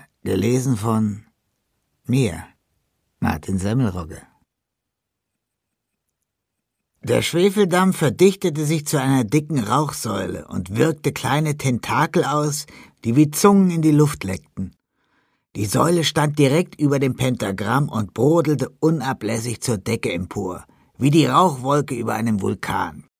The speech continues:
Dann, nach einer kaum merklichen Unterbrechung, tauchten mitten im Rauch zwei gelbe, stechende Augen auf.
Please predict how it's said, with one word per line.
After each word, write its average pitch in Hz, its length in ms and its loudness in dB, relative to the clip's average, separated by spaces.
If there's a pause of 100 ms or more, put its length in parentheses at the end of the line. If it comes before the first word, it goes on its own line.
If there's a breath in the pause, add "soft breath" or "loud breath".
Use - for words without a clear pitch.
(720)
Dann, 123 400 0 (400 soft breath)
nach 117 160 -2
einer 131 220 -2
kaum 170 320 0
merklichen 151 480 -2
Unterbrechung, 131 840 0 (160)
tauchten 143 500 0
mitten 196 280 2
im 156 140 2
Rauch 139 260 0
zwei 104 300 -6
gelbe, 143 560 0
stechende 110 680 -2
Augen 104 380 -2
auf. 80 400 -12